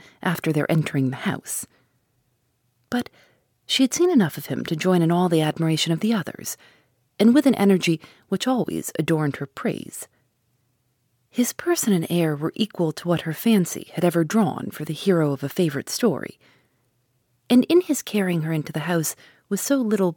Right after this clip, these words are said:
previous formality, there was a rapidity of thought which particularly recommended the action to her. Every circumstance belonging to him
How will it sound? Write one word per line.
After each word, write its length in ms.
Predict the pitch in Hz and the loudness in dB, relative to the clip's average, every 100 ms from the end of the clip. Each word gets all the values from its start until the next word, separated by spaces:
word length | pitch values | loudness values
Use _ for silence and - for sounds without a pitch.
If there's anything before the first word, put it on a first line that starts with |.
| _ | _
previous 420 | 214 208 175 - | -2 0 0 -4
formality, 680 | - 170 208 196 143 - - _ _ _ _ _ _ | -2 0 2 0 -4 -10 -16 _ _ _ _ _ _
there 180 | 185 247 | 4 6
was 160 | 254 262 | 6 2
a 60 | |
rapidity 520 | 262 269 - 349 285 214 | -2 -4 0 0 2 0
of 80 | |
thought 320 | - 190 170 - - - | 0 -2 -2 -4 -20 -8
which 220 | - - - | -4 -4 -6
particularly 680 | 220 302 - 143 135 - - | -4 -4 -2 -4 -4 -8 -2
recommended 520 | 160 - 165 151 143 | -2 0 2 2 2
the 120 | 165 | 2
action 420 | 185 220 - 143 131 | 0 -2 -4 -4 -4
to 80 | 127 | -8
her. 300 | - - - _ _ _ _ _ _ _ _ _ _ _ _ | -10 -14 -16 _ _ _ _ _ _ _ _ _ _ _ _
Every 240 | 294 - 359 | -2 0 -2
circumstance 720 | - 175 135 127 - - - | 0 0 -2 -4 -8 -12 -6
belonging 440 | 175 175 170 160 | 2 4 4 2
to 120 | 156 | 0
him 260 | 151 156 | 0 0